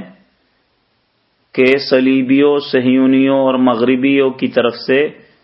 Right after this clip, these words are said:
امریکہ کی قیادت میں امت پر حملہ ہوا ہے، ان حالات میں امت جی رہی ہے اور ان امریکیوں، صہیونیوں،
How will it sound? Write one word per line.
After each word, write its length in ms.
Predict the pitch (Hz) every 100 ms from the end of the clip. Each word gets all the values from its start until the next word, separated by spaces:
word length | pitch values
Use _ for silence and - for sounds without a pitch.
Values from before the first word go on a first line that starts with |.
| _ _ _ _ _ -
امریکہ 520 | 123 127 139 147 151 -
کی 80 | 135
قیادت 560 | 131 117 117 131 131
میں 120 | 131 131 117
امت 320 | 117 127 127
پر 160 | 117
حملہ 260 | 113 107 113 120
ہوا 220 | 139 147
ہے، 160 | 120 123 - - _ _ _ _ -
ان 120 | 151
حالات 460 | 143 127 135 143 143
میں 80 | 131 131
امت 220 | 127 117 107
جی 100 | 117 104
رہی 160 | 98 85
ہے 60 | 73 - _ _ _ _ _ _ _ _ _ _ _ -
اور 440 | 139 160 170 - - _ _ _ _ -
ان 180 | 147 165
امریکیوں، 640 | 147 151 143 143 - 160 156 151
صہیونیوں، 540 | 139 135 139 139 147